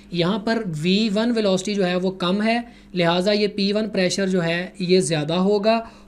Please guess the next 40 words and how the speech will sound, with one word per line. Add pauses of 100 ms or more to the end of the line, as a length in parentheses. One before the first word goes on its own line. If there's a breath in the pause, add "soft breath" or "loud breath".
और
V
two
velocity
ज़्यादा
होने
की
वजह
से
पी
two
pressure
जो
है
वो
कम
होगा। (180 loud breath)
तो
पी
वन
हमारे
पास
यहाँ
वाला
pressure
था (200)
और
पी
टू
हमारे
पास
यहाँ
वाला
pressure
था। (420 loud breath)
अब
ये
देखें
funnel
की